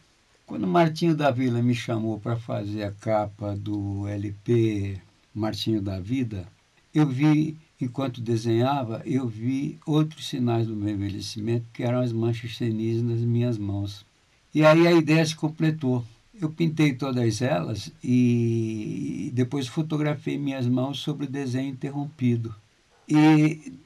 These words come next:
no, no início parecia só uma boa ideia, eu ganhei um prêmio com essa capa, mas depois eu notei que eu tinha feito um relato da, da longa parceria que eu tinha com o compadre Martinho da Vila.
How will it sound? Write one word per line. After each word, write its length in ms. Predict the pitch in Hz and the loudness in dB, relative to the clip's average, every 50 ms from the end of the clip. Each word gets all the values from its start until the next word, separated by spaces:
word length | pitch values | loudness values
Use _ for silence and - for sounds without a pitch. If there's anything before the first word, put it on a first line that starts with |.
| _ _ _ _ 254 | _ _ _ _ -8
no, 260 | 220 214 196 196 175 | -6 -4 -4 -2 -2
no 240 | 165 - 185 190 - | -2 -2 -2 -2 -2
início 360 | 196 196 202 110 - - - | -2 0 0 -2 -2 -4 -4
parecia 420 | - - 202 175 151 - - 190 180 | -4 -2 0 0 -2 -2 0 0 0
só 220 | - - 185 185 | 0 0 2 4
uma 80 | 175 170 | 4 4
boa 220 | 156 127 139 131 | 4 2 2 2
ideia, 400 | 120 113 101 117 143 165 170 147 | 2 2 2 2 4 4 4 2
eu 80 | 139 123 | 2 0
ganhei 240 | 110 113 117 123 131 | 0 0 2 2 2
um 80 | 123 110 | 0 0
prêmio 400 | 110 - 117 127 135 123 110 101 | -2 -2 -2 0 2 0 0 -2
com 120 | 104 110 | -4 -8
essa 220 | 104 101 - 117 113 | -8 -8 -8 -8 -10
capa, 600 | 113 - - - 190 175 156 - - 104 98 98 - _ _ _ _ _ _ _ _ - | -8 -6 -4 -2 -2 -2 -2 -4 -8 -10 -10 -10 -14 _ _ _ _ _ _ _ _ 0
mas 160 | 156 160 156 | 2 2 4
depois 420 | 156 170 160 160 - 170 165 156 175 | 4 2 2 2 0 0 0 0 2
eu 100 | 180 175 | 2 4
notei 460 | 170 165 156 160 - 165 165 160 156 | 4 2 2 0 0 0 0 0 0
que 440 | 160 - - 165 170 165 160 160 160 | -4 -4 -2 2 4 4 4 4 4
eu 200 | 147 175 170 156 | 2 2 2 0
tinha 340 | 156 - 160 160 160 156 | 0 0 2 2 2 2
feito 400 | 156 - - 151 147 127 - 143 | 2 0 -2 -4 -4 -4 -4 -4
um 60 | 139 127 | -2 0
relato 680 | 120 120 117 117 120 127 143 147 - - - 147 139 | 0 0 0 0 2 0 0 0 -4 -8 -12 -12 -8
da, 540 | 123 117 131 131 131 127 123 120 113 113 113 | -4 -2 0 2 2 2 0 0 -2 -4 -6
da 260 | 117 120 127 117 113 | -6 -6 -6 -4 -2
longa 640 | 120 127 143 160 180 180 180 175 170 160 151 151 147 | 0 2 4 4 4 6 4 4 4 4 2 0 -4
parceria 640 | - - 131 120 - - - 120 110 117 120 123 120 | -4 -6 -6 -6 -6 -4 -4 -2 0 0 0 0 0
que 140 | 117 - 127 | -2 -4 -4
eu 80 | 113 | -4
tinha 340 | 107 107 - 117 113 113 104 | -4 -6 -4 -2 -2 -2 -4
com 140 | 104 - 113 | -6 -8 -12
o 60 | 104 | -8
compadre 460 | - 120 107 104 107 107 107 98 107 | -6 -6 -6 -6 -6 -8 -8 -6 -6
Martinho 500 | 110 104 101 90 - - - 107 104 101 | -6 -6 -6 -6 -8 -8 -8 -6 -6 -6
da 180 | 98 98 101 101 | -6 -6 -6 -6
Vila. 320 | 98 95 90 90 90 85 | -6 -8 -8 -10 -12 -12